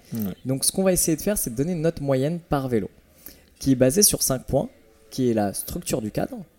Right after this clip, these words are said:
Speaker 1: Ouais.
Speaker 2: Donc, nous, un cadre, euh, qui est fissuré, qui a le moins de problèmes, bah là, on vend pas du tout.
Speaker 1: Ouais.
Speaker 2: Euh, et ensuite, on a donc la structure du cadre, qu'on donne une, on donne une note sur dix sur chacun des points. Donc, structure du cadre,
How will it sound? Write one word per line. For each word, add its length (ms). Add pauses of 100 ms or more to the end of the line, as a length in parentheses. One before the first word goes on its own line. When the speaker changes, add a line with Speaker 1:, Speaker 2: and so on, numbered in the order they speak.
(120)
Speaker 1:
Ouais. 180
Speaker 2:
Donc, 160
nous, 300
un 180
cadre, 320
euh, 220
qui 220
est 20
fissuré, 800
qui 120
a 40
le 80
moins 160
de 40
problèmes, 300
bah 100
là, 140 (220)
on 100
vend 180
pas 140 (120)
du 220
tout. 160 (440)
Speaker 1:
Ouais. 40 (260)
Speaker 2:
Euh, 380 (160)
et 80
ensuite, 400
on 100
a 80
donc 220
la 120
structure 360
du 100
cadre, 360 (420)
qu'on 420
donne 260
une, 200 (100)
on 100
donne 220
une 120
note 160
sur 200
dix 180
sur 180
chacun 280
des 80
points. 300
Donc, 160
structure 360
du 80
cadre, 240